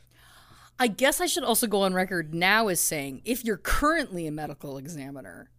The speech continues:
let us know when your graduation <laughs> was. And if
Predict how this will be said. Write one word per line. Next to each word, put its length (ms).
let 180
us 200
know 180
when 400
your 140
graduation 920
<laughs> 0
was. 580
And 240
if 380